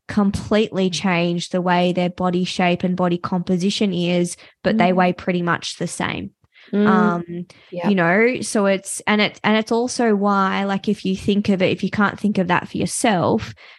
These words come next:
Speaker 1: think about, you know, two people that, I mean, most people don't know people's weights, but there's a lot of people who might weigh the same but have completely different shapes.
Speaker 2: Yes.
Speaker 1: Um, and as women, you know,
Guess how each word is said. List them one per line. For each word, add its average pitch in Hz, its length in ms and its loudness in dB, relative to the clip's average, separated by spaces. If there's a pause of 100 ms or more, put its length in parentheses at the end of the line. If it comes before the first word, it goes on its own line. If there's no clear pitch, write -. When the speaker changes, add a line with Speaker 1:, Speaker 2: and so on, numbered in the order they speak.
(140)
Speaker 1:
think 226 220 4
about, 185 480 4 (460)
you 220 120 4
know, 185 240 4 (140)
two 233 280 0
people 180 800 0 (220)
that, 185 380 0 (220)
I 180 40 -6
mean, 180 180 -2
most 180 220 2
people 180 240 -2
don't 165 200 -2
know 165 120 -2
people's 175 380 -2
weights, 175 340 0
but 180 180 2
there's 202 160 2
a 208 60 4
lot 202 200 4
of 202 60 -4
people 190 340 0
who 196 140 0
might 190 240 0
weigh 180 220 2
the 196 80 0
same 185 360 -2
but 175 140 0
have 185 220 0
completely 185 500 -2
different 175 400 -6
shapes. - 640 -6 (300)
Speaker 2:
Yes. 170 120 -4
Speaker 1:
Um, 180 340 2 (440)
and 202 220 2
as 202 220 2
women, 190 800 0 (400)
you 214 100 0
know, 180 400 2